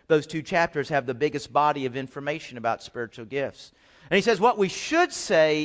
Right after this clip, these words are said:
is, let's turn to First Corinthians twelve and fourteen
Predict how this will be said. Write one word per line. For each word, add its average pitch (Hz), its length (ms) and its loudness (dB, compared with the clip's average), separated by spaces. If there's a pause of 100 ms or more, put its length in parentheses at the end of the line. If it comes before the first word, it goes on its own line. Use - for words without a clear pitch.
is, 180 460 2 (240)
let's 233 300 4
turn 247 220 0
to 208 80 -2
First 220 320 0
Corinthians 208 460 -4
twelve 196 280 0
and 175 100 -10
fourteen 202 680 -2